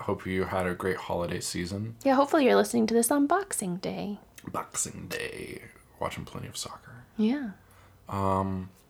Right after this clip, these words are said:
Speaker 1: but yeah, that's it. Uh, we're, we are on,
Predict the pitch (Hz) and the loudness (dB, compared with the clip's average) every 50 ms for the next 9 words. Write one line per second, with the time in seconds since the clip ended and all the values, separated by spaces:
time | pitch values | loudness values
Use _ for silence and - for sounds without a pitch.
0 | - _ _ _ _ _ _ - 117 113 135 143 131 92 - - - - 113 127 | -20 _ _ _ _ _ _ -12 -8 -6 -4 -2 -2 -2 -4 -6 -6 -4 -4 -2
1 | - - - 120 135 131 - - 104 107 107 98 101 110 113 113 - - 98 104 | -2 0 2 2 2 2 2 2 4 4 6 6 8 8 8 6 6 4 0 0
2 | 104 95 95 101 107 107 - 101 101 101 101 98 101 98 98 98 - | 2 4 6 6 6 6 4 4 4 4 6 4 4 2 0 -2 -4